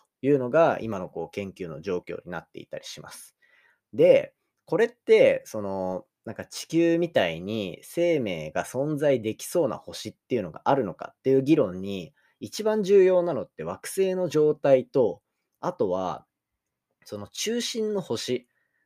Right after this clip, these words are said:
まあ、地球にとっての太陽ですよね。その星が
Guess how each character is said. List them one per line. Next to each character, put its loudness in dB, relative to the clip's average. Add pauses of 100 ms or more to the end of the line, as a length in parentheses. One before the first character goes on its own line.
(120)
ま -4
あ、 -8
地 -10
球 2
に -2
と 0
っ -20
て -8
の -10
太 0
陽 -6
で -12
す -18
よ -14
ね。 -12 (160)
そ -6
の -2
星 -6
が -2